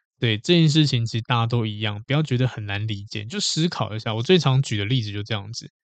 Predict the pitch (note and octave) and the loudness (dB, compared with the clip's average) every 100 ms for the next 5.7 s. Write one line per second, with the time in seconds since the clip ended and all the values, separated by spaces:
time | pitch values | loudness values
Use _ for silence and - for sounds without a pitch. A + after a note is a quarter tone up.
0 | _ _ _ _ - F#3+ G3 C#3 A2+ B2+ | _ _ _ _ 0 2 6 4 4 0
1 | A#2+ A#2+ - A#2 A2 A#2+ C3+ _ _ _ | 0 -2 -2 -2 -2 -4 -8 _ _ _
2 | _ _ _ _ _ _ _ A#2 A#2 C#3 | _ _ _ _ _ _ _ -6 0 2
3 | B2+ C3 A#2 G2+ A2+ A#2 G#2+ G2+ - A2 | 4 4 2 -2 -6 -2 -2 -4 -4 -2
4 | A2 G3+ C#3 A2+ A#2+ D3 C#3 A2+ A2 C3+ | 2 4 4 2 2 0 0 -2 -2 -2
5 | - G#2 G#2+ G#2 G#2 - | -4 -4 -4 -4 -6 -10